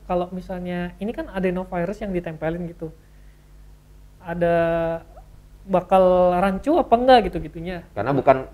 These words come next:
Speaker 2: bukan asli
Speaker 1: Iya,
Speaker 2: covid ya.
Speaker 1: iya, tapi sebenarnya secara materi genetik itu covid ya. Materi genetiknya covid yang ditempelin aja gitu. Nah, yang terakhir nih ada yang canggih itu adalah si Pfizer itu gitu.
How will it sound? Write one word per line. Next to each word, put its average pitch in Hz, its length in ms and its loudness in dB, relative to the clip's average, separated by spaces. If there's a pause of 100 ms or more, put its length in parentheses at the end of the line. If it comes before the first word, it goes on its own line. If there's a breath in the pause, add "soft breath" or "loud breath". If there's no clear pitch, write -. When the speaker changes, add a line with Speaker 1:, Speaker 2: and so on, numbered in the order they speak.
(120)
Speaker 2:
bukan 117 240 0
asli 131 560 0 (240)
Speaker 1:
Iya, 214 160 10
Speaker 2:
covid 180 240 12
ya. 135 160 6
Speaker 1:
iya, 175 240 6
tapi 175 240 -6
sebenarnya 220 320 -2
secara 196 320 -2
materi 185 400 -2
genetik 175 320 -4
itu 220 160 -8
covid 185 400 -12
ya. 147 160 -18 (160)
Materi 175 320 -8
genetiknya 165 960 -10
covid 170 320 -12
yang 185 80 -4
ditempelin 165 640 -6
aja 170 240 -4
gitu. 147 240 -14 (1040)
Nah, 165 160 -8
yang 170 160 -4
terakhir 190 320 0
nih 277 160 -2
ada 220 160 4
yang 185 240 -4
canggih 170 400 -10
itu 254 240 -2 (400)
adalah 170 320 -4
si 226 320 -10 (1120)
Pfizer 151 320 -16
itu 147 280 -20 (280)
gitu. 135 240 -20